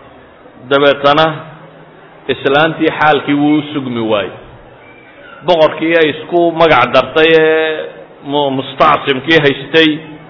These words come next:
Baghdadna, isna ma aqbalin, habar baa madax ee waraaq buu soo diray. Waraaqda uu soo diray isaguna wuxuu ku soo qoray, "إن كانت الرجال قد عدمت عندكم فاعلمونا حتى نصير إليكم رجلا."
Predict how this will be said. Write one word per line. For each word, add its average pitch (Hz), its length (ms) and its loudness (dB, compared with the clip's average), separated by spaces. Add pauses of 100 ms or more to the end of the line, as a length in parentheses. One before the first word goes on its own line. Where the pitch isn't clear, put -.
(460)
Baghdadna, 147 760 4 (840)
isna 160 360 -4
ma 185 180 0
aqbalin, 151 360 2
habar 160 260 4
baa 165 140 6
madax 151 340 4
ee 165 180 2
waraaq 156 340 6
buu 156 140 -2
soo 151 220 4
diray. 123 260 -2 (920)
Waraaqda 160 400 4
uu 151 180 4
soo 165 160 4
diray 160 260 4
isaguna 165 340 2
wuxuu 160 260 2
ku 175 160 0
soo 175 260 4
qoray, 139 260 2 (640)
"إن 139 200 -4
كانت 165 400 2
الرجال 160 580 2
قد 151 240 0
عدمت 160 500 0
عندكم 156 500 -2 (640)
فاعلمونا 156 760 4 (320)
حتى 165 300 -2
نصير 170 420 -2
إليكم 165 400 -2
رجلا." 147 400 0